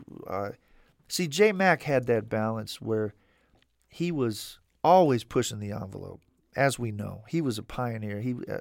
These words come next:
we just lost Ornette Coleman, the great Ornette Coleman, last week. But, you know, to me, with all due respect to Mister Coleman and his wonderful legacy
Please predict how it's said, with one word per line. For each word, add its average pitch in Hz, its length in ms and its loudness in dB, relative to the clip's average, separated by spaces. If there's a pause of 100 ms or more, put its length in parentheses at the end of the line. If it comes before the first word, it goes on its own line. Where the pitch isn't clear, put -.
we 143 160 -4
just 156 220 -2
lost 143 280 2
Ornette 117 340 -8
Coleman, 104 460 -12 (460)
the - 60 -14
great 110 240 -4
Ornette 107 300 -8
Coleman, 107 340 -12
last 107 300 -12
week. 101 180 -8 (1040)
But, - 240 4 (320)
you 196 120 -2
know, 151 140 2
to - 180 -6
me, 147 400 0
with 135 180 0
all 170 180 8
due 160 160 0
respect 139 460 0
to 127 60 -8
Mister 127 280 -10
Coleman 123 480 -6
and 110 120 -8
his 117 320 -10
wonderful 120 500 -8
legacy 113 680 -4